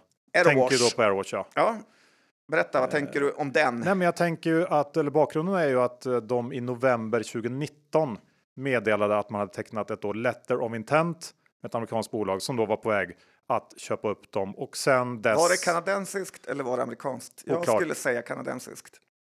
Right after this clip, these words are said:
Speaker 2: Ja, jag vet inte. Det spelar inte så stor roll för den här historien.
Speaker 1: Nordamerikanskt.
Speaker 2: Ja, exakt. Eh, men sen dess har den här historien då kantats av problem och de här budgivarna har av olika anledningar inte kommit till skott. Och nu i veckan då gick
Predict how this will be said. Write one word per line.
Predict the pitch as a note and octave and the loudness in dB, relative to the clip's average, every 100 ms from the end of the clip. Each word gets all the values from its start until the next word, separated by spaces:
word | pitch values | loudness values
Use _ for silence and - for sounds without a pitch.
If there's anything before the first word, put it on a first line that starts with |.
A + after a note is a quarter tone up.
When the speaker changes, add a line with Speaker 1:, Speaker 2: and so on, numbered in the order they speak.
| - | -4
Speaker 2:
Ja, | A#2+ A2 | -2 -2
jag | A2 | -2
vet | A2 | -4
inte. | G#2 A2 | -6 -6
Det | B2 | -6
spelar | - A#2+ | -2 -2
inte | A#2 | -2
så | A2 C3 A2+ | -4 -2 -2
stor | - | -2
roll | G#2+ G#2+ | -2 -2
för | G#2 | -4
den | G2+ | -8
här | |
historien. | F#2 G2+ G2 F2 _ _ - | -6 -6 -8 -10 _ _ -12
Speaker 1:
Nordamerikanskt. | C3 C3+ A#2+ A#2 B2 - - - - - | -6 -2 -2 -4 -8 -6 -6 -8 -12 -4
Speaker 2:
Ja, | A2 - | -4 -4
exakt. | A#2 - - - _ _ _ _ _ - | -14 -16 -18 -20 _ _ _ _ _ -10
Eh, | G#2 F#2+ | -8 -8
men | E3 E3+ | -2 0
sen | F#3 | 2
dess | D3 A#2+ | 2 2
har | C3 | 0
den | A#2 | -2
här | |
historien | G#2+ - G#2 | -2 -4 -4
då | F#2+ | -4
kantats | - G2+ G#2 - | -4 -4 -4 0
av | E3 C#3 - _ - | 2 0 -6 _ -2
problem | D#3+ B2 A2+ G#2 F#2+ _ _ _ - | 2 4 4 4 -2 _ _ _ -4
och | A#2+ - - | -4 -6 -4
de | A2+ A2 G2+ _ - | -2 -2 -8 _ -12
här | B2+ A#2 G2+ | -2 0 0
budgivarna | F#2 G#2 G2 G2 F#2+ | -2 -2 -2 -4 -4
har | F#2+ G#2 - D#3+ D#3 | -2 -2 -4 -8 -4
av | G#2 F#2 F#2 | -2 -2 -6
olika | G2 G2 G#2 | -10 -8 -8
anledningar | F#2+ F2+ F#2+ | -6 -8 -6
inte | E3+ A#2 - | -6 -6 -6
kommit | - A2+ G2+ | -6 -6 -6
till | A2 | -8
skott. | - A2+ F#2+ - - _ _ _ _ _ | -6 -6 -8 -12 -20 _ _ _ _ _
Och | C#3 A#2 - - - | -2 -2 -6 -20 -14
nu | B2 A#2 | -6 -2
i | |
veckan | G#2+ G#2 A2 G2+ | 0 -2 -4 -4
då | F#2+ | -4
gick | F#2 | -6